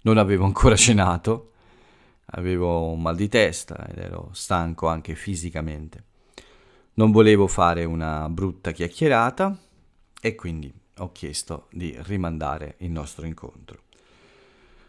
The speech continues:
Ho cenato, ho sistemato anche il piccolo pallino che ha cenato anche lui con me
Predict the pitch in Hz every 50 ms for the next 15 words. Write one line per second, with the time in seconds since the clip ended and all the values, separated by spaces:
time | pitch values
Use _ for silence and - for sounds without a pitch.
0 | _ _ _ _ _ - 98 95 92 92 - - 123 131 175 202 208 160 110 -
1 | 95 82 76 85 87 - - - - - - 85 - - - 78 - - 82 82
2 | 80 73 69 76 73 - 78 71 69 71 76 73 - 73 73 73 - 85 - -
3 | 95 95 85 104 127 135 151 165 143 107 95 87 85 78 82 - - - 113 95
4 | 98 92 85 78 76 - 78 78 80 - 104 101 101 92 87 87 - 139 143 170
5 | 160 147 117 98 95 98